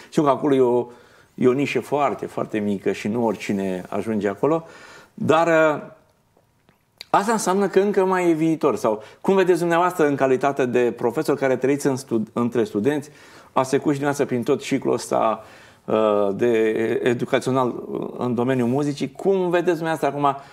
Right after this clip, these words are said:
uh, tendința? Oamenii mai caută să se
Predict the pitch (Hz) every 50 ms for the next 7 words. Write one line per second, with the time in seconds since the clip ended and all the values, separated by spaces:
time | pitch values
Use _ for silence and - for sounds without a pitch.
0 | - - - _ - - - 110 - - 139 139 135 113 117 117 143 156 160 160
1 | 151 139 139 127 110 - - 143 143 165 185 185 185 208 196 190 - 196 180 -
2 | 196 180